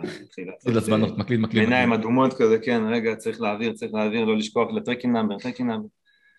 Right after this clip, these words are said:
Speaker 1: היה כזה ידני, היה איזשהו שלב, אה, עם תוכנה, אה,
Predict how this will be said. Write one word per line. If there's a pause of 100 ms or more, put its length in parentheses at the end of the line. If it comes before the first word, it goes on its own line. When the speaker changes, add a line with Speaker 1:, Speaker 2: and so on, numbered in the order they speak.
(320)
Speaker 1:
היה
כזה
ידני, (140)
היה
איזשהו
שלב,
אה,
עם
תוכנה, (920)
אה,